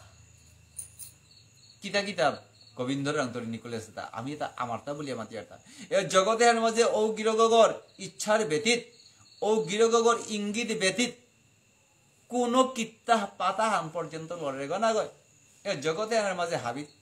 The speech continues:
হাবির মালিক গো তা। দাদা কইয়া, আমার মধ্যে যেহান আছে, কিহান দেশে, পয়লাকে মাতার বুদ্ধি। মোর বুদ্ধি আমি মানব জন্মে গো পানার পরে,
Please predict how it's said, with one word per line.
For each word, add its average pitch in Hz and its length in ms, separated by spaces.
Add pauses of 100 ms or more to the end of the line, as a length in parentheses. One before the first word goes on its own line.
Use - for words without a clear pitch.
(120)
হাবির 143 340
মালিক 127 300
গো 139 120
তা। 147 480 (320)
দাদা 196 200
কইয়া, 214 260 (300)
আমার 202 320
মধ্যে 269 280
যেহান 180 420
আছে, 180 640 (260)
কিহান 185 320 (680)
দেশে, 220 420 (640)
পয়লাকে 151 300
মাতার 139 260
বুদ্ধি। 113 500 (1900)
মোর 156 380
বুদ্ধি 226 480
আমি 131 280
মানব 156 380
জন্মে 214 360
গো 151 80
পানার 147 340
পরে, 123 460